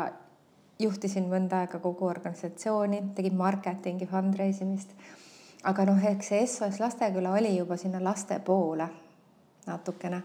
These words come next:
Ja ma mäletan, et kui ma nagu pangast läksin ära Lastekülasse tööle või siis Lasteküla, S O S Lasteküla Eesti Ühingusse,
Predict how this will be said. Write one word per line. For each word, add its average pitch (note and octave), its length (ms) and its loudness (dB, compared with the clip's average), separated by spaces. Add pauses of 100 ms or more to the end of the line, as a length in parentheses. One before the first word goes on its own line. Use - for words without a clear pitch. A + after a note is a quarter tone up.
(400)
Ja F3 80 -2
ma F3+ 80 0
mäletan, G3+ 460 2
et - 100 -10
kui F3+ 160 -6
ma F3 80 -4
nagu E3+ 240 -8
pangast A3 560 0
läksin F3+ 400 -6
ära F3+ 480 0
Lastekülasse F#3+ 720 -4
tööle F#3+ 320 2 (240)
või G3 160 -2
siis F#3+ 160 -2
Lasteküla, F#3 460 -2 (100)
S G3 160 0
O F#3 80 0
S - 140 -10
Lasteküla F#3+ 340 -2
Eesti G3 240 0
Ühingusse, F#3+ 480 -2